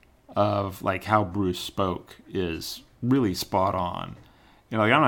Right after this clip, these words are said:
not, like, I don't, of course, we didn't know Bruce Lee, you know, but I've seen, uh, I've seen a few documentaries and I've read some things. And I know, I just have a hard, just, uh, you know, that whole scene starts, even though he's giving this, like,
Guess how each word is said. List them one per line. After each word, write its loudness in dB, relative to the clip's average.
not, -10
like, -2
I 6
don't, -4
of -12
course, -2
we -4
didn't -6
know -8
Bruce 0
Lee, 4
you -12
know, 2
but 2
I've 0
seen, 0
uh, 2
I've -2
seen -6
a 0
few 0
documentaries -4
and 0
I've 0
read 2
some -4
things. -10
And 0
I -8
know, 0
I -6
just -4
have 2
a 2
hard, -2
just, -4
uh, 4
you -4
know, 2
that 0
whole 2
scene 0
starts, -2
even 4
though 2
he's 0
giving -2
this, -4
like, -2